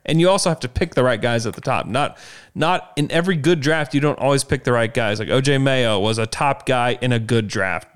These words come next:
Didn't work out. Michael Beasley, top guy in a good draft, didn't work out.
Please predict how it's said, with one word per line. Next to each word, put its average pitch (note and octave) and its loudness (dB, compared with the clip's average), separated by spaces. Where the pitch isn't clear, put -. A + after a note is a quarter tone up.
Didn't B2 2
work A2+ -2
out. G2 -2
Michael A#2 -2
Beasley, A#2 0
top C3+ -4
guy B2+ 0
in A#2+ 0
a A#2 -2
good A#2 -2
draft, G#2+ -4
didn't A#2 0
work G#2+ -4
out. F#2 -4